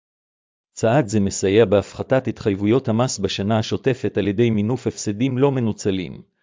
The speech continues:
ובכך מספק הקלה פיננסית והגברת הנזילות למגישים. מה קורה אם מס השבח כבר שולם?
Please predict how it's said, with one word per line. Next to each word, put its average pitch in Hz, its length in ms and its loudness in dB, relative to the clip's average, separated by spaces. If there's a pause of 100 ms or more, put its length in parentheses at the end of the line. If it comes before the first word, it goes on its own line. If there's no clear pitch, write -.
(280)
ובכך 101 420 -4
מספק - 460 -2
הקלה 113 340 2
פיננסית 113 760 -4
והגברת 101 520 2
הנזילות 113 480 0
למגישים. 101 680 -2 (1120)
מה 123 160 2
קורה 120 280 4
אם 104 240 2
מס 113 220 2
השבח 95 500 -2
כבר 92 220 -2
שולם? 101 580 -4